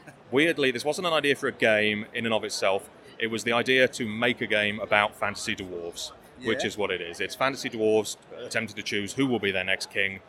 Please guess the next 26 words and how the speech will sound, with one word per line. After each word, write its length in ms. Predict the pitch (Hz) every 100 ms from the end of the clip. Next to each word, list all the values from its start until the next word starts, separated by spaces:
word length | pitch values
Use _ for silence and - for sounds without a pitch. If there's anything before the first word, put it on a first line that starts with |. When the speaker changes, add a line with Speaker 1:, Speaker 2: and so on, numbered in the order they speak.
| - -
Speaker 1:
in 160 | 104 101
a 320 | 95 92 92 -
fictional 460 | 120 - 113 98
fantasy 360 | 92 107 98 92
tavern 280 | 98 92 90
called 140 | 92
the 60 | 85
Hammer 240 | 90 90
and 100 | 90
Crown. 280 | 90 82 85 85 - -
We 120 | - 117
had 200 | 127 131
this 180 | 127
idea. 540 | 131 117 120 113 113 117
I 120 | 113 110
pitched 340 | 123 - -
it 120 | 107
to 500 | - 104 104 104 101 101
my 140 | 101
two 140 | 101 98
business 280 | 101 104
partners 340 | - 107 104 101
at 80 | 101
two 120 | 104
nineteen 320 | 101 107 101
Games. 480 | 101 101 101 101